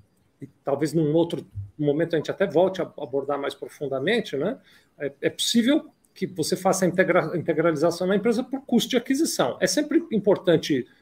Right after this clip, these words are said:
verificar se isso vale a pena ou não. Os imóveis, quando eles têm antiguidade dentro da, da, da pessoa física, ele tem uma redução do valor do imposto sobre o ganho do capital. De vez em quando é até bom negócio aumentar o valor do imóvel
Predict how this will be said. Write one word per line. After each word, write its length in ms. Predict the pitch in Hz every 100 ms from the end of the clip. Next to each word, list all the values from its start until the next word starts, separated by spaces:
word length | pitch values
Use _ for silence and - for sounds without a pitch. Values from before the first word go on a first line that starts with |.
| _
verificar 320 | 151 147 226
se 140 | 208 233
isso 180 | - 196
vale 320 | 156 190 180
a 60 |
pena 280 | 165 170 156
ou 60 | 151
não. 280 | 190 220 - _ _ _
Os 100 | 143
imóveis, 380 | 147 185 196 185
quando 200 | - 196
eles 200 | 185 165
têm 160 | - 175
antiguidade 800 | 165 185 143 151 147 165 143 131
dentro 360 | 131 139 147
da, 300 | 135 135 127
da, 280 | 123 131 123
da 140 | 120 123
pessoa 320 | - - 147
física, 360 | - 151 -
ele 100 | 151
tem 120 | 123 170
uma 120 | 180
redução 540 | 170 160 - 185 190
do 80 | 147
valor 240 | 147 147
do 100 | 143
imposto 340 | 139 147 131 -
sobre 160 | 135
o 60 | 131
ganho 120 | 139
do 60 | -
capital. 380 | - - 180 190
De 120 | 147
vez 220 | 175 175
em 120 | 185
quando 220 | 185 214
é 40 | 196
até 180 | - 220
bom 240 | 214 233
negócio 420 | 220 156 160 -
aumentar 320 | 214 208 196
o 60 | 208
valor 300 | 214 175 180
do 120 | 180
imóvel 480 | 190 151 151 180 185